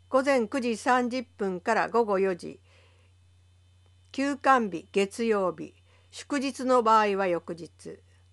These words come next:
料金、障害者三百円、町内者百五十円、十八歳未満無料、団体割引あり。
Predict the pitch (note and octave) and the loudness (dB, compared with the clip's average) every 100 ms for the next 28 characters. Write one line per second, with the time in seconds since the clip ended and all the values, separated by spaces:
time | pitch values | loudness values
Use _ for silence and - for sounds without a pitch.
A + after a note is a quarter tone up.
0 | _ _ _ _ _ _ _ _ _ _ | _ _ _ _ _ _ _ _ _ _
1 | _ _ _ G#3+ C4+ C4+ C4+ B3 A3 G3 | _ _ _ 6 8 8 4 -2 -2 -4
2 | _ _ _ _ _ _ _ _ _ - | _ _ _ _ _ _ _ _ _ 0
3 | C#4+ D4 D4 C#4+ A#3 F3 E3 G#3+ A3 G#3+ | 2 4 4 4 2 -2 -2 0 0 0
4 | G3+ G#3+ - F3+ D#3+ - C4 C#4 C4+ B3+ | -2 -2 -4 -4 -6 0 4 4 4 2
5 | A3 F#3 F3 G#3 - B3+ G3+ G3 G#3+ A#3+ | 0 -4 -6 -6 -4 -2 0 -2 0 0
6 | G3+ D#3+ D#3 _ - _ - C4 C#4+ D4 | 0 -2 -8 _ -20 _ -4 -2 2 2
7 | D4 - C#4+ C4+ B3+ C4 A#3+ F3+ E3+ G3 | 0 -2 0 0 0 -2 0 -2 -2 -2
8 | G3+ F#3+ F3 D#3 - _ _ _ A3+ C#4 | 0 0 -2 -6 -14 _ _ _ 2 2
9 | C4+ C4 B3+ A3 A3+ A3+ G3+ F3+ E3 - | 2 2 2 2 2 0 -2 -8 -14 -8
10 | F#3+ D#3+ D3 | -6 -6 -10